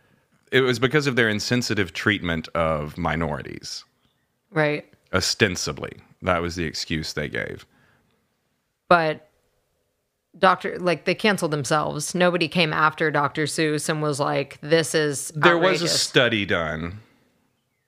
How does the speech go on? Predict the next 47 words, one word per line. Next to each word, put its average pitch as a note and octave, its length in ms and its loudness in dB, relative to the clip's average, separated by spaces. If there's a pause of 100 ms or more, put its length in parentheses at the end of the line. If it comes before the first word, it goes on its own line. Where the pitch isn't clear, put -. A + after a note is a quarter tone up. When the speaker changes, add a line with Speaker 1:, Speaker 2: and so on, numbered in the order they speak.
(160)
Speaker 1:
by F#2+ 500 2 (460)
two A#2+ 260 2
idiots G2 400 2
who G2 80 -2
have F2 140 2
nothing G#2+ 320 0
better F#2+ 200 2
to F2 120 -2
do E2+ 160 0
with E2 140 -4
their E2 140 -2
time. D#2 540 -6
I F2+ 60 -6
think G2+ 180 0
this F#2 140 -4
was, F2 100 -4
like, E2 160 0
in E2+ 80 -4
twenty E2+ 260 -2
nineteen, D#2+ 680 -6 (720)
where F#2 200 2
they E2+ 540 0 (200)
looked G#2+ 400 0
through G2 460 2
all F#2 160 4
Speaker 2:
Two B3+ 80 6
Speaker 1:
of B3+ 60 2
Speaker 2:
idiots A#3+ 320 4
that A#3 80 2
Speaker 1:
Doctor G3+ 80 -2
Speaker 2:
work G#3+ 140 2
for F#3 160 0
who, G#3 280 0
though? - 320 -6 (140)
Speaker 1:
I'm G2+ 100 0
not G#2 120 4 (140)
Speaker 2:
Like, F3 120 2
Speaker 1:
sure. F2 60 4
I - 40 4
Speaker 2:
who G#3 60 4
Speaker 1:
didn't G#3+ 100 4
Speaker 2:
are G#3+ 180 2
they? - 340 -4
Speaker 1:
They're, F2 440 2 (280)
they're A#2 260 2
pro-, - 260 0
they're B2 260 0